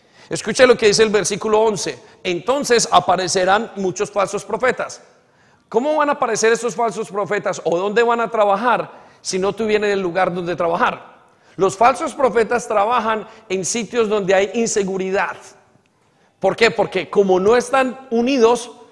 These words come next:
van a haber puertas para entrar la división. Y engañarán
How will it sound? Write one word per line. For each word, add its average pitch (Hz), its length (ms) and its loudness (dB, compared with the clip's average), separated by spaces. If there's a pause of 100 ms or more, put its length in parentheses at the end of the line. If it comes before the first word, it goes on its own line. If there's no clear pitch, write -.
(220)
van 190 220 4
a - 20 4
haber 214 240 4
puertas 202 340 0
para 180 220 -2
entrar 156 340 -4
la 170 120 0
división. 175 520 -2 (840)
Y 233 180 2
engañarán 202 720 4